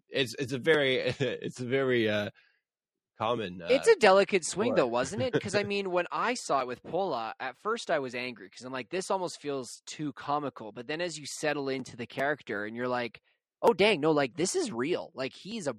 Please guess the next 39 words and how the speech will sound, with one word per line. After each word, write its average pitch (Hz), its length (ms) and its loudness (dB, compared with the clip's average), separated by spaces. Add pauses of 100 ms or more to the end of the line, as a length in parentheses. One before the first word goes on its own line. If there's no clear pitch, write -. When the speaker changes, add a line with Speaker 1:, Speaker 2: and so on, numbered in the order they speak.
(160)
Speaker 1:
Yeah, 131 260 8
he's 110 240 4
Speaker 2:
broken - 0 -
Speaker 1:
a - 80 -2 (380)
Speaker 2:
shell 170 380 2
Speaker 1:
super - 0 -
Speaker 2:
of 120 80 2
himself. 113 400 -2
Speaker 1:
tragic - 40 -20 (260)
Speaker 2:
Yeah. 208 360 -2 (120)
Speaker 1:
Thor. 95 340 -8 (240)
Speaker 2:
Yeah. 233 260 2
Speaker 1:
Totally. - 220 -2 (760)
Um, 107 540 4
and, 139 380 6
you 147 80 6
know, 123 280 2 (1200)
if 143 180 -8
you 165 80 4
look 226 220 -2
back 185 280 0
on 180 160 0
it, 180 160 -2
you 151 100 -2
know, 139 300 -2 (220)
he 151 160 -2
definitely, 180 540 0 (100)
with 139 180 -8
that 135 200 0
character, 127 360 -2
he 120 140 -4
definitely 123 300 -2
made 113 120 0
a 98 40 -4
big 101 200 -4
diff-, 98 260 -8
change 104 500 -4
in 104 120 -2
Ragnarok. 110 640 2